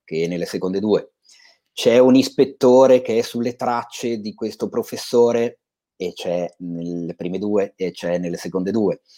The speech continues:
Cioè, ci sono delle dinamiche che si ripetono. In più, qua si esagera veramente tanto, troppo, secondo me, con la richiesta di sospensione dell'incredulità allo spettatore.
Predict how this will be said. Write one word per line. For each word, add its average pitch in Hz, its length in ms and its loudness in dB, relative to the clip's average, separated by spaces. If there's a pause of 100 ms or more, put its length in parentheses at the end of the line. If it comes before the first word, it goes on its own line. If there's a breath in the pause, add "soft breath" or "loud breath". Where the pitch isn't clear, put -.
(360 loud breath)
Cioè, 151 240 4
ci 175 140 -2
sono - 180 4
delle 123 160 6
dinamiche 151 460 2
che 110 100 -8
si 101 140 -10
ripetono. 147 640 -10
In 202 240 2
più, 196 500 2
qua 123 380 2
si 107 320 -8
esagera 95 640 -2
veramente 101 680 -4
tanto, 80 560 -10
troppo, 85 520 -2 (360)
secondo 98 400 -6
me, 107 240 -2 (300 soft breath)
con 147 180 4
la 117 80 2
richiesta 120 600 0
di 101 160 -6
sospensione 110 680 -8
dell'incredulità 95 1040 -6
allo 85 180 -8
spettatore. - 720 -12